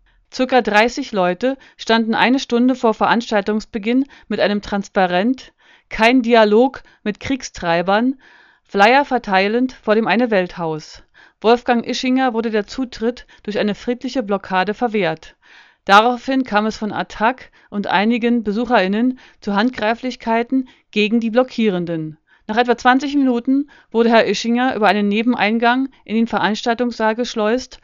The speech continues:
wo die Eskalation fortgesetzt wurde. Autonome betraten das Podium und versuchten, über Mikrofon den Text des Flyers zu verlesen, wurden aber von Attac-VertreterInnen daran gehindert.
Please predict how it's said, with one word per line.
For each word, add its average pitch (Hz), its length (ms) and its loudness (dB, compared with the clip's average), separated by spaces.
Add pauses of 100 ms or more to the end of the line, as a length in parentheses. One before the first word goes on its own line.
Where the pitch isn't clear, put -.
(240)
wo 226 140 0
die 226 140 -6
Eskalation 196 720 -4
fortgesetzt 202 720 -4
wurde. 165 360 -6 (720)
Autonome 247 600 2
betraten 226 520 -2
das 214 160 -4
Podium 233 640 -2 (160)
und 208 140 -8
versuchten, 254 640 -2
über 214 240 -4
Mikrofon 220 640 -2 (240)
den 196 140 -4
Text - 340 -6
des 214 140 -10
Flyers 180 400 -4
zu 214 100 -16
verlesen, 226 580 -2 (400)
wurden 240 280 -2
aber 233 300 2
von 233 200 -6
Attac-VertreterInnen 214 1300 -4 (160)
daran 220 280 0
gehindert. 202 600 -2